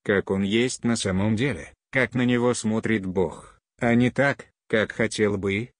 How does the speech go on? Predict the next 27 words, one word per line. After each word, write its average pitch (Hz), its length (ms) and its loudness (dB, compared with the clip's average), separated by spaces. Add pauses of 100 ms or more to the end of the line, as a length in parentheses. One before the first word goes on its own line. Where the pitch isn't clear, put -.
чтобы 113 360 0
мы 104 120 2
смотрели 113 600 2
на 117 100 2
него 117 300 4
дьяволу, 90 560 -2 (180)
который 131 420 2
является 127 460 2
виновником 101 680 0
греха. 110 460 -4 (420)
Сатана, 104 640 -2 (200)
лжец 107 460 -2
с - 240 -6
самого 113 440 2
начала, 117 640 -2 (220)
представляет 107 800 2
грех 107 360 0
в - 60 -18
таком 113 400 0
привлекательном 101 840 0
и 107 40 0
соблазнительном 107 880 2
виде, 113 480 -6 (200)
что - 240 2
легко 120 460 2
увлекает 101 680 0
людей. 92 500 -4